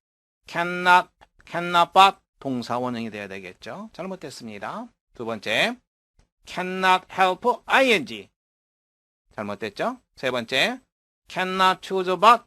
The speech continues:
동사 원형. 잘못됐죠. 네 번째, cannot avoid ing.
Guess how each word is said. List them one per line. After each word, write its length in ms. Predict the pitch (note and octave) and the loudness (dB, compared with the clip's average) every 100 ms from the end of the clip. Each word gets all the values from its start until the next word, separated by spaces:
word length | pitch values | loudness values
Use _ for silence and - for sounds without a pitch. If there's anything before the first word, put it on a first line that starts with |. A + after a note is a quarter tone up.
| _ - | _ -8
동사 460 | F3+ F3 D#3+ D#3+ | -6 -4 2 4
원형. 480 | D3+ G#3 C4+ E3 F2+ _ _ | 4 4 6 4 0 _ _
잘못됐죠. 640 | A#2+ G#2+ G2+ G#2 F3 B3+ - _ _ _ _ - | -12 -10 -12 -10 -8 -10 -12 _ _ _ _ -4
네 140 | B2 | -4
번째, 480 | B2+ A2+ C#3 G3 A#3 _ _ _ _ | -4 -2 0 0 -4 _ _ _ _
cannot 440 | - G3 G3 G3 - | -6 2 2 2 4
avoid 560 | F3 E3+ F#3 F#3+ F#3 G3+ - | 4 6 6 6 4 0 0
ing. 520 | A#3 C#4+ G3+ B2 G#2 | 4 4 2 -4 -12